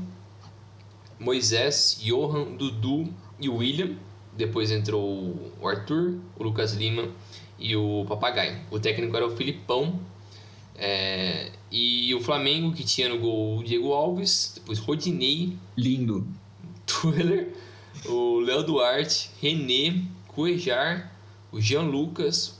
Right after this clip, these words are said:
Speaker 1: Paquetá, Everton Ribeiro, o Viseu e o Vinícius Júnior. Meu Deus, que escalação horrível. Depois entrou o Arão,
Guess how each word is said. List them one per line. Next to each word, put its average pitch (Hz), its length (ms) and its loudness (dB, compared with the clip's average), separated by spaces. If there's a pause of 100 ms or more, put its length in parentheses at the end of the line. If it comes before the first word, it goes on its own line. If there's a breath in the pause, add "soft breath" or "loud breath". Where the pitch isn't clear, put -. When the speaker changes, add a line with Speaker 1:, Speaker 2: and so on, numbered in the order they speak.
(160)
Speaker 1:
Paquetá, 139 920 -2
Everton 160 500 0
Ribeiro, 123 580 0 (760 loud breath)
o 113 140 -8
Viseu 143 720 2 (540)
e 117 100 0
o 120 40 2
Vinícius 147 360 0
Júnior. 107 300 0
Meu 120 200 0
Deus, 98 200 -4
que - 100 -6
escalação 120 420 -2
horrível. 92 380 -2 (1120)
Depois 120 440 2
entrou 135 380 4
o 123 60 2
Arão, 143 520 2